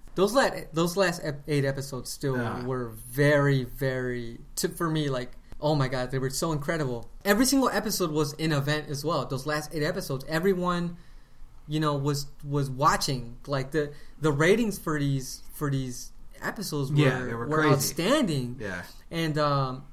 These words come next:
Speaker 1: I, I don't think, there's never been a show like that before,
Speaker 2: Mm.
Speaker 1: you know, for me, where, where we would have, like, Breaking Bad kinda get-togethers just to
Speaker 2: Mm.
Speaker 1: watch every single episode. Like, that's how big this whole thing was, you know?
Speaker 2: Mm.
Speaker 1: And, uh,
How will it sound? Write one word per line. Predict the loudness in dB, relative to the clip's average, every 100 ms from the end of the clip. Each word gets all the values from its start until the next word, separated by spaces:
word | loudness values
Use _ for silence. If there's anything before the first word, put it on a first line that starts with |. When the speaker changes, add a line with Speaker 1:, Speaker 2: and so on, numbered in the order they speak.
| -18 -6
Speaker 1:
I, | 0 0 0
I | -2 0
don't | 0 0
think, | -4 -4 -6 -6
there's | 6 6 6
never | 2 2 2
been | 0
a | -4
show | -4 -4
like | -2 -4 -4
that | -8 -8
before, | -10 -10 -10 -10 -12 -8
Speaker 2:
Mm. | -6 -4
Speaker 1:
you | -4
know, | -4
for | -2
me, | 0 0 -2
where, | -2 -4 -6 -12 -16 -18 -20 -6
where | 2 2
we | 4
would | 0 -2 -4
have, | -2 0 0 -2 -8 -14 -8
like, | -6 -6 -8 -12 -12 -6
Breaking | 0 0 2 0
Bad | 0 -2 -4
kinda | -6
get-togethers | -2 -2 -2 -4 -6 -8 -12 -12 -14 -6
just | 0 0 2
to | 0
Speaker 2:
Mm. |
Speaker 1:
watch | 2 2 2 -4 -8 -2
every | 2 2
single | 0 -2 -2
episode. | -4 -4 -6 -8
Like, | -8 -4
that's | -4 -2
how | -2 -2 -4 -8 -14 -16 -10
big | 0 2 4 0 -6 -6
this | -4 -2
whole | -2 -2
thing | -4 -4
was, | -2 -2 -2 -6
you | -6
know? | -4 -4
Speaker 2:
Mm. | -4
Speaker 1:
And, | -2 -2
uh, | -2 -4